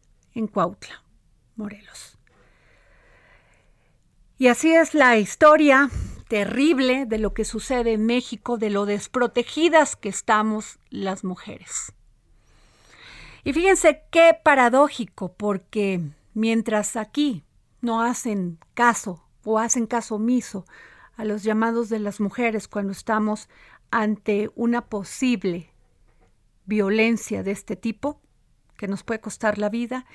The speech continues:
en China ejecutan a un hombre que quemó viva a su exmujer durante una transmisión en directo.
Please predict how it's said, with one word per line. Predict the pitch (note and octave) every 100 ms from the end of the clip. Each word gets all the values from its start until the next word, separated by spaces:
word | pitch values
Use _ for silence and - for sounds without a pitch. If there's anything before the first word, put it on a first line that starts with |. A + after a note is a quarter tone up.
| - - _ _
en | - A3
China | G#3+ E4 D#4 C#4 D#4+ _ _ _ _ _ -
ejecutan | A3 A3 - A#3 A#3+ A3+
a | G#3
un | A3
hombre | A3 A3+ G#3+
que | G#3+ F#3+
quemó | G3+ G3 G#3
viva | G#3+ G3+ F#3+
a |
su | F#3 G#3 G3+
exmujer | G3 F#3+ F3+ A3+ G3
durante | F#3 G3 F3+ E3+
una | F#3+ G3+
transmisión | G3 G3 F#3+ F#3 - G3 G3
en | G3+
directo. | B3 B3+ A#3+ _ -